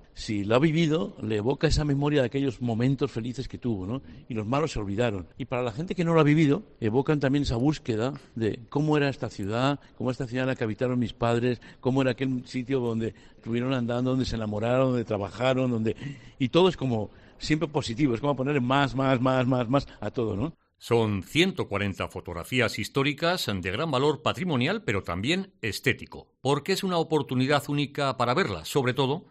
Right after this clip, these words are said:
Speaker 2: porque es un compendio de doce exposiciones anteriores en las que se logró recuperar archivos de emblemáticos fotógrafos de Logroño.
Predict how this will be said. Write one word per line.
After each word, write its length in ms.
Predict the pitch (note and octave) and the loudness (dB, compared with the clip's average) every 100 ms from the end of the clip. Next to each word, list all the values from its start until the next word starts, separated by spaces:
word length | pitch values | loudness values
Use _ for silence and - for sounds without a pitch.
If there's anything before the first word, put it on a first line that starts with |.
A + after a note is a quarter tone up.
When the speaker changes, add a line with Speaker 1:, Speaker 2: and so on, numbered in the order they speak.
| _ | _
Speaker 2:
porque 260 | F2+ D#2+ B2+ | -10 -6 -4
es 100 | C3+ | -2
un 120 | B2 | -2
compendio 760 | G#2+ G2 F#2 D3 B2+ C#3 F3 - - _ | 0 -2 2 2 2 0 -2 -6 -20 _
de 200 | G#2+ A2 | -2 0
doce 260 | C3 F#3 F3 | 0 0 -2
exposiciones 760 | A2+ - G#2 G2+ D3 A2+ - | -4 -8 -6 -4 -2 -2 -2
anteriores 600 | F#2+ F#2 C3+ C#3 E3 E3+ - | -4 -2 -2 0 0 -2 -2
en 200 | E3+ F#3+ | -2 0
las 220 | F3 - | -2 -4
que 200 | - B2 | -4 -2
se 220 | - A2 | 0 0
logró 300 | G2 G2 E3 | 0 0 -2
recuperar 600 | G#2+ F#2 - G#2+ A#2+ B2+ - - - | -2 -4 -2 2 4 2 -4 -12 0
archivos 760 | G#2 F2+ - E3+ F3 E3 G2+ | 0 0 -4 0 -2 -2 -4
de 260 | A2+ E3 - | -4 -4 -2
emblemáticos 880 | B2 A2 G2 G2 D3+ D3+ C#3+ E3 D#3+ | -2 0 -2 -2 -4 -6 -4 -4 -4
fotógrafos 580 | - F#2 A#2 B2+ B2+ G#2 | -6 -2 -2 -2 -4 -6
de 100 | F2 | -6
Logroño. 500 | D#2 F#2+ D2+ C2+ | -4 -6 -6 -14